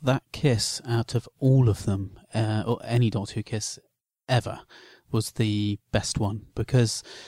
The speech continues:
not only was it brilliant, it was brilliantly written up to the point where he kissed her, and I actually felt a bit of a twinge of a, "Ooh," you know, and, uh, at the end of the kiss, there was that fantastic line where he said, "Well, nobody else can see you in the room." I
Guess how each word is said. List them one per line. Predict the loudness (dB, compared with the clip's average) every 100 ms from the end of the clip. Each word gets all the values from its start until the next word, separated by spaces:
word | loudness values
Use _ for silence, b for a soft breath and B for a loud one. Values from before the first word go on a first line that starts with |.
| B B _
not | 2 4
only | 4 4
was | 6 4
it | 4 2
brilliant, | 2 4 2 0
it |
was | -4
brilliantly | 0 2 4 2
written | 4 2 0 -4 -4 -4
up | -6 -4
to | -4
the |
point | -2 -2 0
where | 0 0
he |
kissed | -4 -8 -10 -8
her, | -8 -6
and | -2 0
I | 0
actually | -2 -4
felt | -4 -2 -2
a |
bit | -2
of | -4
a | -2
twinge | 0 2 0
of | -2
a, | -6 -2
"Ooh," | 2 4 4 2 2
you | 2
know, | 2 0 B B B 0
and, | 4 6 4 4
uh, | 4
at | 2 2
the | 4
end | 6
of | 4
the |
kiss, | 2 2 0 0 -6 _
there | -2
was | 0 0
that | -4
fantastic | -2 -2 -2 -6 -4 -4 -4
line | 0 2
where | 4 2
he | 0
said, | 0 -2 -2 _
"Well, | -2 0 2 2
nobody | 0 2
else | -2 -2
can | -4
see | -2
you | 0
in | 2
the | 2
room." | 2 0 -4
I | -6 -8